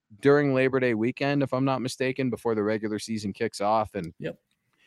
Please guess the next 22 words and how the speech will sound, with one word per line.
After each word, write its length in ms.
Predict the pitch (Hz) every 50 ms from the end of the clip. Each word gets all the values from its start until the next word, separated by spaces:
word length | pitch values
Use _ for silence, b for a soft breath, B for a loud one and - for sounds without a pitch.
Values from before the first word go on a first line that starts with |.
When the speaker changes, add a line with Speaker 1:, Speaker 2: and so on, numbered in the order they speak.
| _ _ _ _
Speaker 1:
we're 80 | 170 202
gonna 100 | 262 277
have 160 | 240 226 214
a 40 | 202
little 200 | 202 202 202 190
bit 160 | 190 180 160
more 220 | 156 160 165 165 156
realistic 460 | 156 151 147 143 143 - - 123 98
view 280 | 107 117 123 123 110
of 100 | 104 95
what 160 | 107 123 117 -
the 80 | 120
Broncos 480 | 98 120 120 120 117 - 120 110 - 110
look 200 | 120 127 - -
like 180 | 139 131 - -
then. 240 | 135 131 135 139 135 b b b b b b
Uh, 360 | - 117 120 120 117 120 120 - _ -
they 100 | 165 170
did 160 | 202 247 -
some 140 | - 226 165
business 340 | 190 240 233 - 233 -
today. 380 | - 156 127 117 101 - -